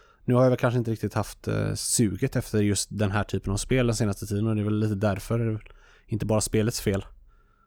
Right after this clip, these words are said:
Men, eh, det, jag får mycket The Last of Us-vibbar av det. Eh,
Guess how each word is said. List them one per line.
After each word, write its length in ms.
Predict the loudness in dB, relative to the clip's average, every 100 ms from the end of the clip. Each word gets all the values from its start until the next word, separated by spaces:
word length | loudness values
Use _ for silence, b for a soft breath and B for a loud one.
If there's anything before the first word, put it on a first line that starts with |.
| _
Men, 260 | -2 2 2
eh, 340 | 4 4 2 2
det, 200 | 2 0
jag 260 | -2 0 2
får 120 | 4
mycket 540 | 4 4 4 6 4
The 60 | 4
Last 340 | 4 2 0
of 100 | -2
Us-vibbar 800 | -2 -2 -2 0 2 2 2 2 2
av 180 | 2
det. 140 | -2 -4 -8 -20 b b b b b -8 -2
Eh, 480 | -2 -2 -4 -6